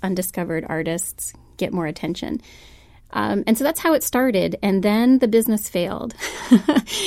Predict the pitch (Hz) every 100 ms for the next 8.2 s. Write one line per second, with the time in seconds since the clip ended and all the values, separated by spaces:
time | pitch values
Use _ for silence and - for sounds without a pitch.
0 | 320 - 247 226 - 226 220 247 226 233
1 | 214 202 196 226 - 220 214 240 240 202
2 | 190 240 - 208 180 175 175 226 - -
3 | - - 196 196 196 185 185 - 202 202
4 | 214 208 220 208 202 202 190 180 180 170
5 | 196 185 190 180 - 190 - 170 165 160
6 | - - 202 202 202 196 202 - 208 185
7 | 190 185 202 185 175 170 170 - - 202
8 | 208 208